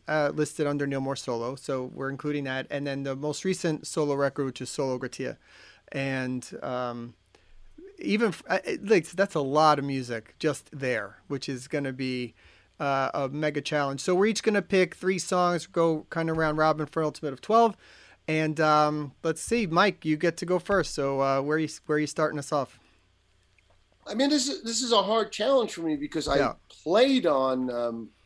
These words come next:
Speaker 2: so much of this. Out of that whole list you just mentioned, the only thing I don't play on is the first two, and then also, uh, Jesus Christ, uh, the Exorcist. So everything else there,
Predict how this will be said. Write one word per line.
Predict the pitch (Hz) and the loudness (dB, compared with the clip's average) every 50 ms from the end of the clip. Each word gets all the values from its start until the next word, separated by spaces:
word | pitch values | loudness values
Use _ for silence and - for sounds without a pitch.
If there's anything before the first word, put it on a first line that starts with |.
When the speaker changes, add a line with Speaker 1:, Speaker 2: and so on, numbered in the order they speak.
| _ _ _ _ _ _ _ _ _ _ _ _ | _ _ _ _ _ _ _ _ _ _ _ _
Speaker 2:
so | - - - - 175 185 | -10 -6 -2 0 2 2
much | 208 214 202 - - - | 2 0 -2 -2 -4 -4
of | 156 | -2
this. | 139 135 131 - | -2 -2 0 2
Out | 139 139 143 | 2 2 4
of | 143 147 | 4 4
that | 147 151 | 2 2
whole | 160 175 175 160 | 4 2 2 2
list | 160 170 151 - - | 2 0 0 -2 -4
you | 147 139 | -6 -6
just | 127 131 - - 143 | -6 -8 -8 -6 -2
mentioned, | 156 175 202 202 - 151 131 123 120 113 - _ _ _ _ _ _ _ _ - | -2 -2 -2 -2 -4 -4 -4 -4 -4 -6 -10 _ _ _ _ _ _ _ _ -4
the | 131 | 0
only | 139 151 165 | 2 2 2
thing | 156 160 151 139 | 2 2 2 2
I | 123 | 2
don't | 117 110 139 147 180 196 - | 2 2 0 0 0 0 -2
play | 156 143 127 120 | -2 0 0 0
on | 117 113 110 110 110 110 | 0 0 -2 -2 -2 -4
is | 107 107 101 - - | -4 -6 -6 -8 -12
the | - | -16
first | 101 - 120 117 117 - - - | -12 -8 -6 -6 -6 -6 -8 -6
two, | - 127 117 110 107 110 120 123 - _ _ _ _ _ _ _ _ _ _ _ _ _ _ - | -4 -2 -2 0 -2 -4 -6 -8 -12 _ _ _ _ _ _ _ _ _ _ _ _ _ _ -6
and | 107 110 110 113 110 110 107 110 110 104 | -4 -2 -2 0 0 0 -2 -2 -2 0
then | 110 107 107 107 107 | 0 2 2 2 0
also, | 107 104 107 107 - - 110 104 104 | -2 -2 -2 -4 -4 -4 -4 -2 -2
uh, | 101 98 | -2 -2
Jesus | 95 101 107 104 95 98 95 - | -4 -6 -8 -8 -8 -10 -12 -10
Christ, | - - 104 98 101 98 - - _ - | -6 -4 -4 -4 -4 -6 -10 -12 _ -14
uh, | 95 95 90 90 | -12 -10 -8 -6
the | 104 123 | -4 -4
Exorcist. | 147 170 - 135 120 - - - - | -4 -4 -4 -8 -10 -10 -10 -8 -8
So | 120 | -6
everything | 117 143 175 233 285 269 226 175 | -4 -4 -2 -2 0 2 4 4
else | 165 175 196 - - | 4 4 4 2 0
there, | 147 147 139 135 131 123 - | 0 0 2 2 0 0 -4